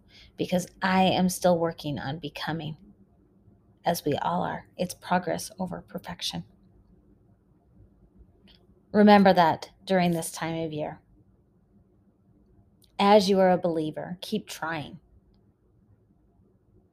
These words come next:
Recognize the good. Appreciate the amazing.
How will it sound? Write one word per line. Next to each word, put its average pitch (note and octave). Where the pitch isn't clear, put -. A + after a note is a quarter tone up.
Recognize G#3
the G3
good. E3
Appreciate G#3
the F#3
amazing. D#3